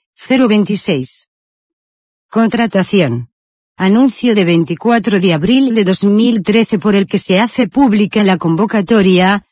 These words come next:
por procedimiento abierto, para la contratación del servicio de detección, conocimiento, evaluación y estado de las poblaciones de mesocarnívoros existentes en los límites del Parque Natural del Tajo Internacional y su zona periférica de protección.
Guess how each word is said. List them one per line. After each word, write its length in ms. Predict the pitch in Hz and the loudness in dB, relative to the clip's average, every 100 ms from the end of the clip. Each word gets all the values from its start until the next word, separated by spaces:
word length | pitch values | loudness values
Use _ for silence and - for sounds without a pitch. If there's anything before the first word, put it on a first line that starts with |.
| _ | _
por 160 | 170 | -4
procedimiento 960 | 139 175 - 180 151 165 233 269 233 180 | -2 -4 -2 -2 0 2 2 2 2 0
abierto, 680 | 156 185 233 226 247 240 202 _ _ | 0 2 0 0 2 0 -2 _ _
para 280 | - 196 180 | -4 0 2
la 100 | 180 | 0
contratación 960 | 175 196 190 185 180 180 - 247 269 240 | 0 -2 0 -2 -2 -4 -2 0 2 2
del 200 | 196 185 | 2 0
servicio 560 | - 160 190 247 247 226 | 0 0 2 0 0 -2
de 180 | - - | -4 -6
detección, 920 | 170 175 170 - - 180 175 156 143 - _ | -6 -2 -2 -2 2 2 4 2 -2 -8 _
conocimiento, 1000 | 226 220 202 190 185 247 247 202 240 226 _ _ | 0 0 0 0 2 4 4 2 2 0 _ _
evaluación 800 | 202 190 180 170 - 233 233 233 | -2 0 0 -2 -2 -2 0 0
y 180 | 202 190 | -2 -2
estado 400 | 175 - 208 254 | -2 -2 0 2
de 80 | 240 | 2
las 220 | 240 - | 0 0
poblaciones 800 | 226 175 175 - 208 214 214 202 | -2 0 -2 0 0 2 2 2
de 100 | 214 | 2
mesocarnívoros 1080 | 208 202 180 175 160 170 202 202 196 196 - | 2 0 -4 -2 -2 0 0 0 0 -2 -4
existentes 960 | 175 - 208 - 254 277 254 233 208 202 | -6 -6 -6 -4 0 0 2 0 0 0
en 80 | |
los 220 | 180 160 190 | 0 0 2
límites 680 | 247 269 254 254 247 - | 2 4 2 0 0 -2
del 260 | 165 151 139 | -2 -2 -2
Parque 360 | - 226 226 247 | -2 0 2 2
Natural 540 | 226 190 214 240 240 | 2 0 2 2 2
del 200 | 196 190 | 2 0
Tajo 440 | 254 285 - 269 - | -2 -4 -2 -4 0
Internacional 920 | 226 226 247 226 226 - 233 247 262 | 0 0 0 -2 -2 0 0 2 2
y 80 | 233 | 2
su 160 | - 208 | 0 -2
zona 420 | - 254 262 240 | 0 2 2 0
periférica 800 | 240 196 - 233 208 - 226 202 | 0 -2 0 0 0 -2 -2 0
de 140 | 208 | -2
protección. 800 | 175 180 165 147 - 262 277 | -2 -4 -4 -8 -4 0 2